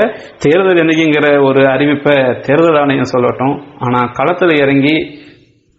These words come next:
போராடக்கூடிய, இதை களமாடக்கூடிய நாமல் நம்மளுடைய மக்களுக்கு தேவையான விழிப்புணர்வையும் அவருக்கு தேவையான வாழ்க்கை தரத்தையும் கொடுக்க வேண்டிய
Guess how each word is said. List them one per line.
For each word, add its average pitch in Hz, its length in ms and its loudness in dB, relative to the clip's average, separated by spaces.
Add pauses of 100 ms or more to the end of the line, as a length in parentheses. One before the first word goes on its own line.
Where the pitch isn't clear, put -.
(240)
போராடக்கூடிய, 135 920 -2
இதை 139 160 0
களமாடக்கூடிய 135 880 0
நாமல் 151 480 0 (320)
நம்மளுடைய 135 500 2
மக்களுக்கு 156 460 0
தேவையான 135 440 0
விழிப்புணர்வையும் 143 960 0
அவருக்கு 135 360 0
தேவையான 143 640 0 (160)
வாழ்க்கை 170 760 -2 (840)
தரத்தையும் 135 560 0 (340)
கொடுக்க 165 320 0
வேண்டிய 131 320 0